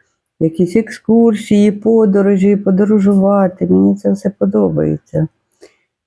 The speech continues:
Чоловік каже: "Так, сьогодні вихідний, повезу тебе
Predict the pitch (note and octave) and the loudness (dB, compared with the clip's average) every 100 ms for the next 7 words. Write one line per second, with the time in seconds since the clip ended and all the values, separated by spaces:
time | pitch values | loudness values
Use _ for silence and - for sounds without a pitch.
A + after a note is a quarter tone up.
0 | _ - F3 F3 F3 F3+ - E3+ E3 E3 | _ -8 -2 0 0 -2 -2 -4 -2 -4
1 | E3 E3+ D#3+ - F3 D#3+ F3+ F3 F3+ E3 | -2 -4 -6 -8 -4 0 0 2 0 0
2 | D#3+ - E3 - G3 D4 C#4+ - F3 E3+ | -2 -4 -8 -2 2 2 0 -4 -4 -2
3 | F3 E3 A#3 B3 G3 F#3 G#3 | 0 0 0 0 0 0 0